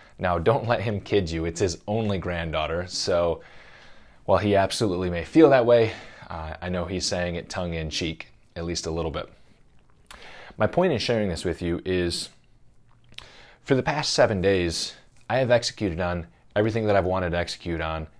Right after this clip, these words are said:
every single morning. And for the past seven days, I feel like I have a ton of momentum going in business.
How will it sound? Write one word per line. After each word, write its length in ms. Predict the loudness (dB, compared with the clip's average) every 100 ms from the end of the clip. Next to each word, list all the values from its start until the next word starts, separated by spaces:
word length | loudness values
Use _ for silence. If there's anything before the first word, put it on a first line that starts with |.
| -12 -2
every 200 | 0 0
single 260 | -4 -4
morning. 360 | -2 -4 -4 -8 -16 _ _ _ _ _ _ _ _ -20 -12 -4
And 500 | -2 0 -2 -2 -4 -8 -10 -20 -20 -20 -20 -20 -6
for 80 | -4
the 60 | 0
past 280 | 0 0
seven 220 | 2 2 2
days, 600 | 2 4 2 -2 -6 -12 -20 -20 _
I 220 | -4 -2 -2
feel 580 | -6 -6 -4 -4 -6 -6
like 600 | -2 0 -2 -6 -12 -20 -20 _ -6
I 160 | -4 -2
have 800 | -4 -2 0 0 -2 -6 -12 -20 -20 -20 _ -12
a 60 |
ton 280 | -10 -4 -2
of 160 | -2 -2
momentum 420 | -2 0 -2 -2
going 260 | -4 -6
in 100 | -6
business. 640 | 0 0 2 -2 -2 -2 -4